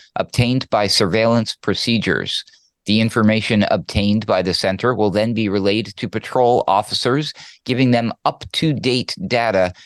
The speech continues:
needed to enforce crimes throughout the city, according to Irvine Police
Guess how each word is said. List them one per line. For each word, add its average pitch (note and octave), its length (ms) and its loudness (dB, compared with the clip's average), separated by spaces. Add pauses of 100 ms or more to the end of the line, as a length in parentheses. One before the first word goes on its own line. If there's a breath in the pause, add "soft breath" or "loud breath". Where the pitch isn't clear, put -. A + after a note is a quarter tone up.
(120)
needed C3 360 2 (100)
to B2 140 -4
enforce C#3 600 2
crimes E2+ 680 0
throughout G2+ 340 0
the G2+ 80 -6
city, E2+ 420 -2 (300 loud breath)
according G2+ 360 0
to G2 180 0
Irvine G2+ 480 2
Police G2+ 500 -2